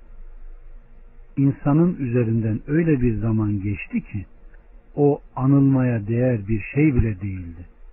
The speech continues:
İnsan bir. Bu konuda birçok ayet-i kerime var. İbn Mesud'dan gelen nakilde Rabbimiz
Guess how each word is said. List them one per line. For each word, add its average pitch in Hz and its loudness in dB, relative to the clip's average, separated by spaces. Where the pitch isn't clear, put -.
İnsan 120 -8
bir. - -16
Bu 220 -12
konuda 127 -4
birçok 165 -4
ayet-i 110 -8
kerime 95 -10
var. 87 -16
İbn 165 0
Mesud'dan 160 0
gelen 104 -2
nakilde 110 -6
Rabbimiz 147 2